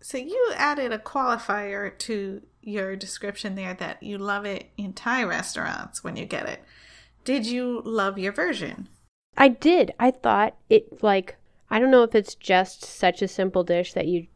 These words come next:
Speaker 2: ha-, it's hard to go wrong as long as you have the right mango and use the correct ingredients and stuff.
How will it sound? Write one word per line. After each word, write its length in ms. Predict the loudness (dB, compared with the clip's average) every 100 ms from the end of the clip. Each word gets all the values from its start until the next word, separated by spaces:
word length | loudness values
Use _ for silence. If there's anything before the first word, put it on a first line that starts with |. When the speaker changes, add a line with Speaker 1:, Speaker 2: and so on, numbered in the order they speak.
| _ -4
Speaker 2:
ha-, 220 | -2 -2
it's 180 | -4 -4
hard 240 | 0 0 0
to 60 |
go 200 | 0 0
wrong 560 | 0 -4 -4 -2 0 -2 -6 -20 _ _
as 140 | -4 -2
long 200 | 0 0
as 160 | -2
you 380 | -2 -2 -4 -10 _
have 340 | -8 0 0 0
the 80 |
right 220 | -2 0 0
mango 360 | 0 0 0
and 180 | 0 0
use 260 | -2 -6 -6
the 100 | -6
correct 300 | -2 -4 -4
ingredients 560 | -6 -4 -4 -4 -4 -8
and 100 | -4
stuff. 280 | 0 -2